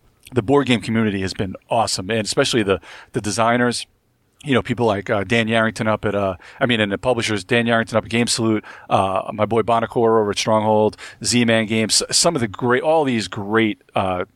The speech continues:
publishers just, uh, send us some games and just send us support. Um, and it's just amazing. It's so much fun up there. Hopefully I can get you guys up here. The guy, um, uh, Patrick from, uh, Blue Peg,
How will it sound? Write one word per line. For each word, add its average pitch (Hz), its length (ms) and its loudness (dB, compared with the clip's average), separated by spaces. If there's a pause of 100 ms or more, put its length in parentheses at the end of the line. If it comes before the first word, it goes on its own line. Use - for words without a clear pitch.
publishers 101 480 0
just, - 280 0 (240)
uh, 95 180 0
send 120 240 2
us - 80 2
some 104 160 -2
games 107 340 0
and 98 80 -8
just 98 180 -2
send 110 180 0
us - 80 -2
support. 101 440 -4 (440)
Um, 92 400 -2 (160)
and 117 200 -2
it's - 220 -2
just - 160 -2
amazing. 101 380 -2
It's 101 100 -6
so 151 140 2
much 107 200 2
fun 101 140 -4
up 95 120 -2
there. 107 120 4
Hopefully 139 280 2
I - 20 2
can 117 80 0
get - 140 2
you 113 60 -4
guys 101 280 2
up 110 200 0
here. 107 160 4 (320)
The 127 140 0
guy, 139 280 2
um, 113 420 0 (440)
uh, 95 340 -12 (180)
Patrick 156 420 0
from, 107 500 0
uh, 98 300 0 (460)
Blue 135 100 2
Peg, 123 420 -2